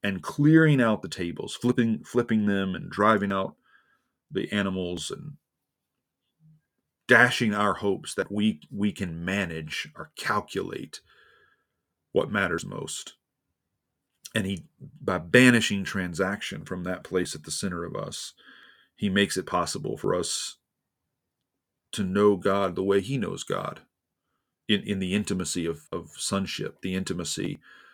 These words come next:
of absolute dependency and equality. And that, and that alone, frees us to join him in the bearing of his cross.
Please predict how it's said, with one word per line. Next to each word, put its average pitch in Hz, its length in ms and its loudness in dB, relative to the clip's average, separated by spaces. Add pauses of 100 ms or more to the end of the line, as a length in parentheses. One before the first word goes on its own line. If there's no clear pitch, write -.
(200)
of 85 300 0 (300)
absolute 107 800 2 (640)
dependency 90 920 -2
and 90 140 -4
equality. 82 640 -4 (1300)
And 90 420 -2 (680)
that, 98 520 8 (280)
and 90 120 -4
that 95 160 6
alone, 87 640 -2
frees 127 520 8
us - 440 -4 (880)
to 98 100 -4
join 90 360 2
him 82 320 -8 (180)
in 98 100 0
the 90 80 0
bearing 80 320 2
of 76 80 -6
his 78 140 -8
cross. - 500 -8